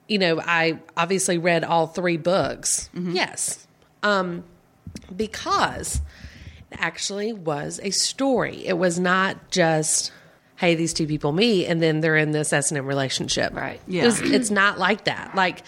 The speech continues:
Speaker 1: the man has a problem, like a men-, a, a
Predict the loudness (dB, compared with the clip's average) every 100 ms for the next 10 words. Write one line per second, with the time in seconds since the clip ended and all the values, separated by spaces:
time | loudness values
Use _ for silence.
0 | -20 -20 -20 -20 _ _ 0 2 4 4
1 | 4 4 0 -2 0 0 -2 -10 -6 0
2 | 2 2 -2 -6 -10 -12 -14 -20 -20 -20
3 | _ -4 -4 -2 0 2 2 2 0 -2
4 | 0 0 -6 -6 -2